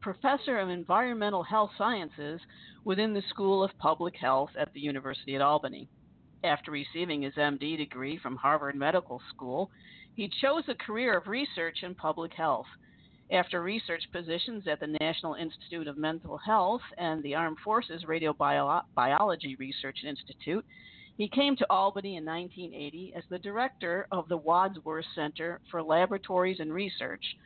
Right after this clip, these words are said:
of the New York State Department of Health, the third largest public health laboratory in the U S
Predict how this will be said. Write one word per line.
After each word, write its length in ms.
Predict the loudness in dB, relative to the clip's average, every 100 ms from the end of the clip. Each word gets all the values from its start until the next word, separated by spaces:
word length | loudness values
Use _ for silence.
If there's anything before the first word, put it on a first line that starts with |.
| -20 -10 0
of 120 | 2
the 100 | 2
New 140 | 2 4
York 260 | 4 2 0
State 300 | -2 -2 -4
Department 480 | -8 -2 -2 -2 -8
of 80 | -2
Health, 320 | 0 0 -4 -14 -6
the 100 | -6 -2
third 220 | 0 2
largest 560 | 2 4 4 2 -4 -10
public 400 | -2 0 0 -2 -4 2
health 260 | 2 2 0
laboratory 800 | 2 2 0 -6 -2 -2 -2 -6
in 120 | -6
the 100 | -4
U 280 | -2 0 2
S 240 | 0 -4